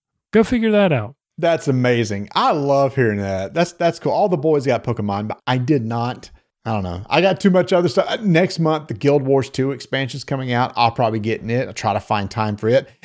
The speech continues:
Speaker 2: And then in March, oh, baby, it's Advance Wars. Oh, baby, it's
Speaker 1: You think?
Speaker 2: Advance Wars.
Speaker 1: You hope.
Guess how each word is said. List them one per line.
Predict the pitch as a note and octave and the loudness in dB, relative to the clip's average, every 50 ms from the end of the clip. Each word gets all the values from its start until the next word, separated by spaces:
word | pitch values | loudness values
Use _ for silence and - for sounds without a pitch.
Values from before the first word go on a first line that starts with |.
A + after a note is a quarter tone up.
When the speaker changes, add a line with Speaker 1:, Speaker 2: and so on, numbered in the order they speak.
| - - - - | -20 -14 -2 0
Speaker 2:
And | D3 C3+ | 2 2
then | D3 C#3+ C#3+ | 4 2 2
in | C#3 C3 B2 | 2 0 2
March, | A#2+ B2 C3 C#3+ D#3 - - - | 2 2 2 2 2 0 -4 -6
oh, | - G#2+ A2+ A#2+ B2 | -2 2 4 4 4
baby, | A2+ A#2+ A2+ A2+ A2+ A2 A#2+ B2 - | 4 4 4 4 4 2 0 -2 -4
it's | G#2 G#2 - - | -6 -6 -4 -4
Advance | A2 F#2+ F#2 G#2 G2 F#2 F#2+ - - | -4 -2 0 -2 0 -2 -4 -4 -6
Wars. | F2+ F2 F2 E2+ E2 D#2+ - - - - _ _ _ _ _ _ _ _ _ _ _ - | -6 -6 -4 -4 -4 -6 -8 -12 -14 -20 _ _ _ _ _ _ _ _ _ _ _ -8
Oh, | - A2 G#2+ G#2 G#2+ G#2+ A2 G#2+ G#2+ G#2 G#2+ G#2 G2+ | -4 -2 -2 0 0 2 2 2 2 2 2 0 -2
baby, | F#2+ - G2 G2 G2 F#2+ G2 G2 F#2+ | -2 -2 -2 -2 -2 -2 -2 -2 -2
it's | B2+ | -2
Speaker 1:
You | C3+ | -2
think? | - G3+ G3+ F#3 - | -2 0 0 0 -2
Speaker 2:
Advance | F2+ F2 G2 - - | -2 -6 -10 -10 -10
Wars. | G2+ F#2 F2+ F#2+ F#2 F2+ - A2 | -8 -6 -2 -2 -2 -2 -4 -4
Speaker 1:
You | A#2 C#3 | -4 -2
hope. | B2+ D#3 F3 D#3 G#2+ G#2 - | 0 0 0 0 -2 -4 -10